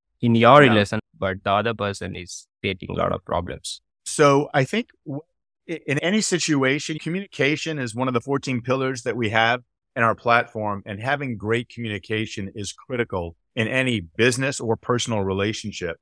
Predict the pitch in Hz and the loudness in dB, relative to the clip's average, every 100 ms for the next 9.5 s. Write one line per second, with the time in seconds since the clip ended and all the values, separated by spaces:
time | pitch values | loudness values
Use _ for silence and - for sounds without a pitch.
0 | _ _ - 123 143 208 233 170 170 - | _ _ -4 -2 2 2 2 0 0 0
1 | 143 127 139 131 - 110 107 120 127 - | 0 2 0 0 -4 -4 -4 -4 -4 -4
2 | 143 135 117 95 107 123 95 92 - - | -4 -2 -2 -4 -4 -4 -4 -6 -10 -8
3 | 151 151 117 104 113 110 104 98 90 92 | -6 -4 -4 -2 -2 0 0 -2 -4 4
4 | 120 147 - _ _ - 104 110 123 123 | 6 6 2 _ _ -12 -6 -2 0 0
5 | 110 120 117 107 - 123 117 110 113 113 | 0 -2 -2 -4 -2 0 0 0 -2 -4
6 | 107 110 156 165 127 117 - _ _ 107 | -2 -2 0 2 2 0 -6 _ _ -12
7 | 107 98 120 _ - 135 120 - 123 120 | -10 -12 -20 _ -6 -4 -4 -2 0 0
8 | 123 - - 120 113 104 104 101 101 113 | -4 -8 -2 -2 -2 -4 -6 -4 -2 -2
9 | 104 85 80 - 127 | -2 -6 -10 -2 0